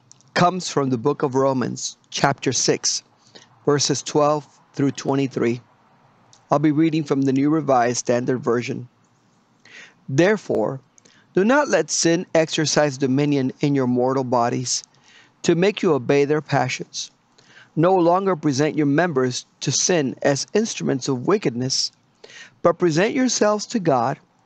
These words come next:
as those who have been brought from death to life, and present your members to God as instruments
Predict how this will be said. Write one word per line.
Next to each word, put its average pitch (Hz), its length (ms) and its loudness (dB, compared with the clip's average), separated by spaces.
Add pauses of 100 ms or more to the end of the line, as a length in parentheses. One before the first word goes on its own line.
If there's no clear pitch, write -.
(340)
as 151 200 2
those 208 280 2
who 170 120 2
have 147 120 2
been 139 220 2
brought 151 400 0
from 143 240 -4
death 175 500 0 (240)
to 185 120 0
life, 135 420 0 (680)
and 160 120 0
present 160 380 2
your 226 100 0
members 165 460 0
to 233 160 -4
God 135 420 0 (560)
as 170 300 2
instruments 139 760 -2